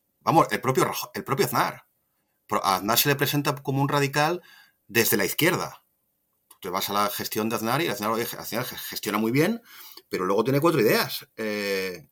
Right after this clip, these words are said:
que las defiende con mucho vigor. Esto es lo que yo encue-, echo en falta en, en Rajoy. Y mi impresión, que vosotros no estéis de acuerdo, es que con lo polarizada que está, y lo repo-, lo poli-, lo polarizada que está la política española,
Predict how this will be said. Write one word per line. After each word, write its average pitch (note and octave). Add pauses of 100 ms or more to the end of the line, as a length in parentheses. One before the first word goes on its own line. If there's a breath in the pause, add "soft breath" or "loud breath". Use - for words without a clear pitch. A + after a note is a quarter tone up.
que G#2
las G2+
defiende A2
con C#3
mucho B2+
vigor. D3 (440)
Esto C#3+
es E3+
lo E3+
que B2+
yo B2+
encue-, D3
echo C3+
en C3+
falta C3+
en, A#2
en F#2+
Rajoy. C3+ (400 loud breath)
Y F2+
mi F#2+
impresión, G#2+
que -
vosotros -
no F#2
estéis E2
de -
acuerdo, A#2 (500 loud breath)
es -
que C3+
con A#2+
lo G#2
polarizada A2
que C#3
está, - (720)
y A2
lo G#2+
repo-, G#2+
lo G#2
poli-, G2
lo G#2+
polarizada G2+
que D3+
está D3
la D3+
política B2+
española, A2